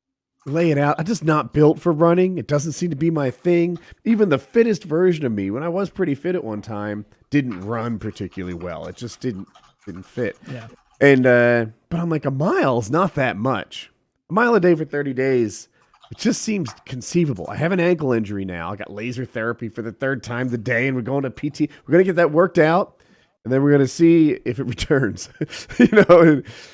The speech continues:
Speaker 1: but I, I'm
Speaker 2: Are
Speaker 1: kinda
Speaker 2: you, are you
Speaker 1: jazzed
Speaker 2: running
Speaker 1: for this.
Speaker 2: outside, or do you have a treadmill, or
Speaker 1: I, I was
Speaker 2: just
Speaker 1: thinking
Speaker 2: in the
Speaker 1: outside.
Speaker 2: neighborhood?
Speaker 1: I went to, like, Google Maps, and, and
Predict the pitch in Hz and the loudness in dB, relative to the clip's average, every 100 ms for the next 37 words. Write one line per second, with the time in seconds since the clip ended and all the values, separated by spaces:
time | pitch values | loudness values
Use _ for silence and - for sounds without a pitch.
0 | _ - 120 135 120 - _ 131 135 147 | _ -6 6 8 8 2 _ -6 -2 -2
1 | 151 - 180 180 135 143 143 139 143 127 | -2 0 0 2 2 0 0 -2 -2 -4
2 | 123 - 123 131 175 - - 139 127 120 | -6 -8 -8 -8 -10 -16 -12 -6 -4 -2
3 | 117 110 - 131 135 139 143 117 113 _ | -6 -8 -8 -8 -6 -6 -8 -8 -12 _
4 | _ 110 110 131 - 175 165 135 113 120 | _ -4 -2 -2 2 4 6 4 2 0
5 | 131 113 101 110 131 156 131 110 110 113 | 2 2 0 0 0 2 2 2 0 0
6 | 101 101 95 - 101 101 95 90 87 78 | 0 -2 -4 -8 -10 -8 -6 -8 -10 -12